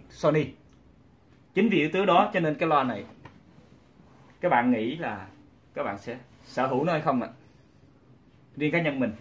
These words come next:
những sản phẩm chất lượng như thế này chắc chắn mình sẽ cố gắng để sở hữu nó.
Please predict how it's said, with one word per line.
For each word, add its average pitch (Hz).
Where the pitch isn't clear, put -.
những 139
sản 175
phẩm 160
chất 208
lượng 131
như 147
thế 170
này 120
chắc 170
chắn 156
mình 117
sẽ 127
cố 196
gắng 202
để 120
sở 123
hữu 110
nó. 120